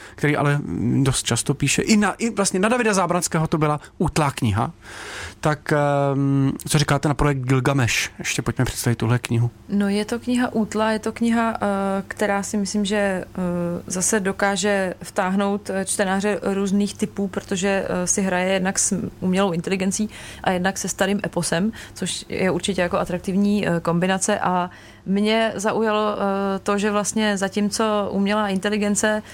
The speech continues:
Speaker 2: se snaží nějak změnit, eh, člověka v projektu Gilgamesh vlastně jakoby, řekněme, k lepšímu, snad to není moc velký spoiler, tak, eh, v Lišce v dámu vlastně naopak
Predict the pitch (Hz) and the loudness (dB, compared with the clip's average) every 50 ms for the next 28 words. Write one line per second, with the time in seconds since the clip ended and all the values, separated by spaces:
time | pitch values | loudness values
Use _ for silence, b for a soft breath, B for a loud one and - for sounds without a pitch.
0 | B B B - 220 202 196 202 196 180 214 220 214 208 208 214 208 202 208 196 | B B B -4 -2 0 2 0 2 2 2 2 2 2 2 2 2 0 2 2
1 | 190 202 214 220 220 - 196 190 185 185 - - 196 196 202 202 202 - 202 214 | 2 2 0 0 -2 -2 -2 -2 -2 -2 -2 0 2 2 2 2 2 0 0 -2
2 | 214 - - 202 202 196 - 208 202 190 202 202 196 208 208 214 220 - 190 196 | 0 0 0 0 0 0 -2 -4 -2 0 0 0 2 2 0 0 0 0 -2 -2
3 | 180 - 214 202 202 - 208 196 190 214 214 208 214 - B B B B B B | -2 0 -2 -2 0 -2 -2 0 2 2 2 0 -2 -6 B B B B B B
4 | B B B B - - - - - - 180 202 190 - 208 214 226 233 - 202 | B B B B -20 -20 -20 -12 -6 -4 -4 -4 -2 0 0 0 0 2 2 0
5 | 165 165 - - - 185 196 220 208 214 202 - 196 196 202 196 175 190 202 - | 0 0 -2 -2 0 2 2 2 2 0 0 0 2 2 2 0 0 -2 0 0
6 | 226 220 - - - 180 175 175 175 185 214 233 B B B B B B B B | 0 -2 -2 -2 -2 0 0 2 0 0 -4 -6 B B B B B B B B
7 | B - 190 185 - 208 202 196 190 175 196 196 202 - - 226 202 185 202 196 | B -2 -2 0 0 0 0 0 0 0 -2 -2 -2 -2 -2 -2 0 0 2 2
8 | 196 196 202 202 196 196 202 196 - - 208 208 196 - 196 185 - 196 202 - | 2 2 0 0 0 0 0 -2 0 -2 0 0 0 -2 -2 -2 0 -2 -2 -2
9 | - | -8